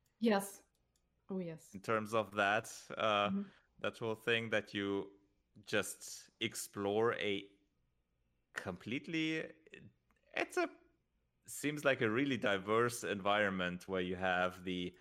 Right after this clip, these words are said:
Speaker 2: mountains where it's cold, then you have underwater,
Speaker 1: Mm-hmm.
Speaker 2: then you had deserts, you had
Speaker 1: Mm-hmm.
Speaker 2: forests,
Speaker 1: Mm-hmm.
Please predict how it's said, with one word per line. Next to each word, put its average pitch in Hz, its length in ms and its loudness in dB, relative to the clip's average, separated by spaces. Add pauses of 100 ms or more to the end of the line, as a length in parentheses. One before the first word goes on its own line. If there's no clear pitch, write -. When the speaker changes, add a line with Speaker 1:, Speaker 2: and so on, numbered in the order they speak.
(280)
Speaker 2:
mountains 107 840 0
where 90 100 0
it's - 140 -10
cold, 110 680 4 (100)
then 92 160 -2
you 92 80 0
have 87 160 -2
underwater, 101 720 2
Speaker 1:
Mm-hmm. 98 100 2
Speaker 2:
then 90 120 -2
you 90 80 0
had 85 160 -4
deserts, 120 760 0 (760)
you 95 100 -4
had 90 80 -2
Speaker 1:
Mm-hmm. - 80 -20
Speaker 2:
forests, 107 880 4 (720)
Speaker 1:
Mm-hmm. 220 160 0